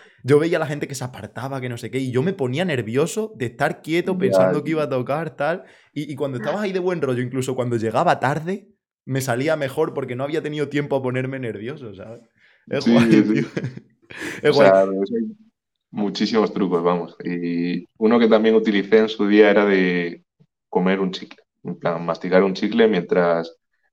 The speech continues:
Speaker 2: estoy ahí antes de llegar al sitio, porque supuestamente tu organismo dice, esto lo leí por ahí, no sé si es verdad o no, pero que mientras estás comiendo, eh, tu percepción, eh, que no es consciente,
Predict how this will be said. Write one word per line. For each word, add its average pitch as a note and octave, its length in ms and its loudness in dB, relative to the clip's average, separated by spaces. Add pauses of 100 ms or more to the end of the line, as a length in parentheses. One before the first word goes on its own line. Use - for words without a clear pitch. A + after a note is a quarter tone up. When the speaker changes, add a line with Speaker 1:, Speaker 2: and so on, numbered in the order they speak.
(140)
Speaker 2:
estoy G2 340 2
ahí G2+ 240 6
antes F#2+ 260 2
de F2 100 0
llegar E2+ 260 2
al F2 140 0
sitio, C3 340 0
porque E2+ 220 -4
supuestamente G2 880 0 (380)
tu F#2+ 100 0
organismo G2 640 0
dice, F2 760 -2 (280)
esto G#2 240 -6
lo F2+ 80 4
leí E2+ 240 0
por F2+ 160 -6
ahí, F2+ 140 0
no E2 100 -8
sé D#2 120 -14
si - 120 -10
es - 80 -12
verdad E3 360 -2
o E3 60 -4
no, G#3+ 240 -4 (380)
pero F#2 180 2
que F2+ 540 0
mientras F#2+ 380 0
estás A2 240 4
comiendo, C3+ 720 4 (300)
eh, F#2 720 2
tu G2 680 -2
percepción, G#2+ 960 0 (840)
eh, F#2 260 -8
que - 120 -14
no F2 280 -8
es F2+ 320 -8
consciente, - 800 0